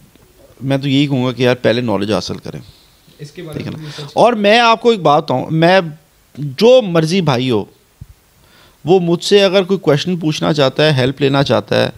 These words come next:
Speaker 2: हम्म।
Speaker 1: ठीक है ना, इसके बारे में knowledge में ये वो कोई बाहर से मंगवा रहा है, तो मैं अपना knowledge share करने के लिए hundred percent तैयार हूँ। मैं चाहता हूँ कि लोगों को नॉलेज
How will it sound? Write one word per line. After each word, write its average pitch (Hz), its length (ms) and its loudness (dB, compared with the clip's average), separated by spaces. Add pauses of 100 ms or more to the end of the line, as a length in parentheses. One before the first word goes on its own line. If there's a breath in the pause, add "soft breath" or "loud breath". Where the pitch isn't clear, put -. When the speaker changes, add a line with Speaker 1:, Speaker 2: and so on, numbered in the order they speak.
Speaker 2:
हम्म। 147 160 -16 (240 loud breath)
Speaker 1:
ठीक 127 200 0
है 135 80 0
ना, 131 120 0
इसके 127 340 -4
बारे 127 220 2
में 131 120 -2
knowledge 117 420 0
में 117 360 0
ये 113 400 0
वो 107 400 -2
कोई 117 120 -4
बाहर 101 260 -2
से 131 160 -8
मंगवा 101 300 -2
रहा 98 120 -2
है, - 280 -10 (600 soft breath)
तो 151 80 0
मैं 170 180 4
अपना 180 220 0
knowledge 165 360 0
share 156 280 0
करने 156 260 0
के 143 100 -6
लिए 160 100 0
hundred 143 400 -2
percent 139 240 -4
तैयार 95 220 0
हूँ। 101 80 -6
मैं 127 100 -2
चाहता 143 280 -2
हूँ 160 100 -2
कि 147 60 -2
लोगों 131 140 -4
को 123 100 -6
नॉलेज 101 340 -6